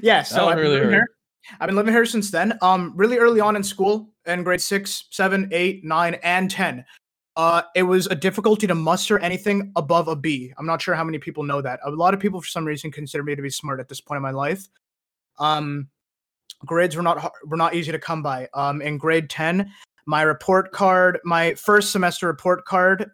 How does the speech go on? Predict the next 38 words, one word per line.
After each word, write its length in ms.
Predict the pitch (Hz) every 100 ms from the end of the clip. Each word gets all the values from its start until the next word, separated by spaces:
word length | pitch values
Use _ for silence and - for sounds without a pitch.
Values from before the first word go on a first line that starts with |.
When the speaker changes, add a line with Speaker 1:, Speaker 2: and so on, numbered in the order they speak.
| 139
Speaker 1:
uh, 580 | 147 147 147 143 139 - _ _ _ _ -
was, 420 | 160 160 156 143
I 80 | 160
think 120 | 160
the 60 | 151
highest 260 | - 160 -
mark 180 | 156 156
was 140 | 143
a 40 |
B. 400 | 139 160 180 202 196 - _ -
In 160 | 151
grade 320 | 151 160 160 147
nine, 460 | 143 165 196 208 - _ _ _ -
I 160 | 151
got 300 | 147 165 165 _
blessed 400 | 131 143 160 - -
an 100 | 151
A 120 | 151 156
minus 440 | 139 143 165 -
in 60 | 147
a 20 |
tech 260 | - 147 -
class 300 | 170 170 -
because 260 | 139 143
the 60 | 135
teacher 280 | - 151 139
loved 240 | 135 151
me, 120 | 190
and 80 | 185
then 60 | 143
the 40 | 135
next 220 | 143 -
highest 280 | 147 143 -
mark 220 | 147 143
was 120 | 135
a 60 | 135
C 220 | - 147
plus. 520 | - 170 226 - -